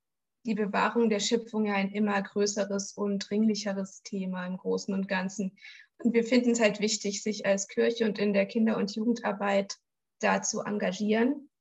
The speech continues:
und unser Gemeindeleben so umweltbewusst wie möglich zu gestalten. Und wenn das Thema eben so dringlich ist, wann sollen wir es sonst machen, wenn wir es nicht jetzt machen, sozusagen?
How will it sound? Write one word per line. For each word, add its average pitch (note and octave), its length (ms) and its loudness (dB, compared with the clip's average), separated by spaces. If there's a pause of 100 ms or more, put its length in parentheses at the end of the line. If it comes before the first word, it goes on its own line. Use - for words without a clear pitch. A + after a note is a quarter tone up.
(180)
und G#3+ 220 0
unser G#3 260 4
Gemeindeleben G#3 720 2
so G3+ 240 -2
umweltbewusst G#3+ 1160 0
wie G#3 60 -2
möglich G#3 760 -4
zu G#3+ 200 -6
gestalten. G#3+ 960 -4 (340)
Und A3+ 200 2
wenn G#3+ 120 4
das G#3+ 160 2
Thema A3 320 2
eben G#3 240 4
so G#3+ 120 0
dringlich A#3 460 0
ist, - 460 0 (200)
wann A3 200 4
sollen G#3+ 200 4
wir G#3 60 2
es G#3 100 -2
sonst A3 340 0
machen, G#3 320 0
wenn G3+ 140 0
wir G3+ 60 0
es G3 140 -2
nicht G3+ 140 -2
jetzt A#3 260 2
machen, G#3 480 0 (340)
sozusagen? G3+ 840 -2